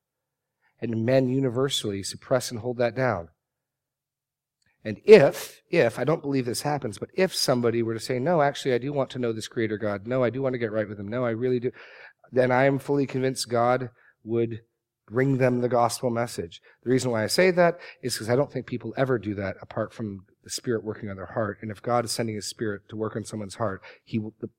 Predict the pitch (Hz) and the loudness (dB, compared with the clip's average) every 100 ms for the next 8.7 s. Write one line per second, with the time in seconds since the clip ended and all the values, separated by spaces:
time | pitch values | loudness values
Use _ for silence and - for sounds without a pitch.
0 | _ 120 - 120 131 123 - 113 101 95 | _ -14 2 8 8 8 2 0 0 -4
1 | 117 92 78 67 _ _ _ _ _ - | -2 -2 -6 -10 _ _ _ _ _ -10
2 | 104 85 _ _ _ _ 127 120 131 120 | -8 -8 _ _ _ _ -8 0 0 2
3 | 117 104 - - - - 131 113 - 107 | 0 -2 -10 -18 -6 2 4 4 2 -2
4 | 92 90 92 90 87 90 98 92 110 92 | -4 -6 -6 -8 -12 -10 -10 -6 -4 -6
5 | - 73 - _ - - - - - - | -8 -16 -18 _ -20 -20 -20 -20 -10 2
6 | 123 110 - - 202 - - 160 151 139 | 2 2 -8 8 8 8 4 4 4 4
7 | 139 151 156 139 117 - 135 117 113 - | 4 2 4 2 0 -4 0 0 0 -6
8 | - 151 143 113 131 131 107 | -2 2 2 4 6 4 2